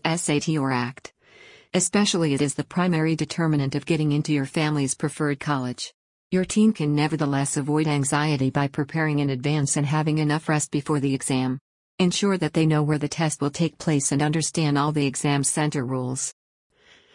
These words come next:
Arrange all allowed supplies needed for the exam a day ahead of the exam and ensure they have had a well-rested night. Also, ensure that your child does not read overnight before the test to avoid confusion, generating stress and anxiety.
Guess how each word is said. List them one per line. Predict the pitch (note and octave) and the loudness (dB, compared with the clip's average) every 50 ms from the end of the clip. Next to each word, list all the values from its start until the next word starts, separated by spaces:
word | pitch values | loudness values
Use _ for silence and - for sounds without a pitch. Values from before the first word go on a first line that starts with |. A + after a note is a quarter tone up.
| - _ - | -18 _ 0
Arrange | F#3+ F#3 F3 F#3+ F#3+ F#3+ F#3+ F3 F3 | 0 2 2 4 4 4 4 4 4
all | E3+ E3+ E3+ F3 | 2 2 2 2
allowed | E3+ D#3+ D3 C3+ C#3+ C#3 | 0 0 0 0 0 0
supplies | - - D#3+ C#3+ - - D3 D3 D3 C3+ C3+ - E3 | 0 -2 -2 -2 0 0 2 2 2 2 0 0 0
needed | D#3+ E3 F3 F3 D3+ D3 | 2 2 2 0 -2 -4
for | - D3+ C#3 | -2 -4 -2
the | D#3 D3 D3 | 0 0 -2
exam | C#3+ - - D#3+ D#3+ D#3+ D#3 | -2 0 0 0 2 2 2
a | D3 | 2
day | C3+ D#3 D#3 D3+ | 2 2 2 2
ahead | C#3+ C3+ C#3 E3 D3 | 2 2 0 0 0
of | C#3 C3+ | 0 0
the | C#3+ C3+ | 0 0
exam | C3 - - - D#3 D3+ D3 | 0 0 2 2 2 2 2
and | C3+ C#3+ | 2 2
ensure | C#3+ C#3+ - - F3 E3+ E3 | 2 0 0 0 0 0 0
they | D3+ D#3 D3+ | 2 2 0
have | D#3 D3 | 0 0
had | - E3 D#3+ D3 | 0 0 0 2
a | C#3 | 0
well-rested | D3+ D3+ D3+ D#3 D#3 C3+ C3 - - - C#3+ - | 0 0 0 0 0 0 0 -2 -2 -4 -2 -2
night. | C3 A#2 A2+ A2+ A2+ - - _ _ _ _ _ _ _ - | 0 -2 -2 -4 -6 -10 -14 _ _ _ _ _ _ _ 0
Also, | - F3 F3+ F#3 - - D#3 C3+ B2+ B2 C3 C#3 - _ _ - | 2 2 2 2 0 -2 -2 -2 -2 -2 -4 -8 -10 _ _ -2
ensure | - F3+ F3 - - G#3 G3+ F#3+ | 0 0 0 2 0 0 0 2
that | F3+ D#3 D3 - | 0 0 -2 0
your | D3 D3 | 0 -2
child | C#3+ - - D#3 D3 C#3+ C#3 | 0 0 0 0 0 0 -2
does | C#3+ C#3 B2+ | -2 -4 -2
not | D3+ D3 D3 E3 - | 0 0 0 0 0
read | D#3 D#3 D#3+ D#3 | 0 0 2 2
overnight | D3 C#3+ C3 C#3 C3 C#3 C#3+ C#3+ C#3 - | 0 0 2 2 2 2 2 0 0 -4
before | C#3+ C3 - D#3 D3 | -6 -6 -2 -2 -2
the | C3+ C#3+ | -2 -2
test | - - E3+ D#3+ D3 - - | -4 -2 -2 -2 -2 -4 -4
to | - D#3 | -2 -2
avoid | D3+ C3 E3 D#3+ D#3 D#3 - | -2 0 2 0 0 0 0
confusion, | - D#3+ D3 - - D#3+ D#3 D3 C#3+ - B2 A#2 G#2+ G2+ B2 - _ _ - | 0 -2 -2 -2 0 0 2 2 2 0 0 0 0 -2 -4 -8 _ _ -4
generating | - F#3+ F3+ F3+ E3+ E3 D#3 D3 C#3 D#3 D3+ | -2 0 0 2 0 0 0 0 0 0 0
stress | D3 - - D#3 D3 C#3 C#3 - | -2 -2 -2 -2 -2 0 0 -2
and | D3+ C#3+ | 0 0
anxiety. | D3 C#3+ C3+ C3 - D3+ D3 D3 D3 C3+ C3 B2+ C3 C3 - | 0 0 0 0 0 -2 0 -2 -2 -2 -4 -4 -6 -8 -10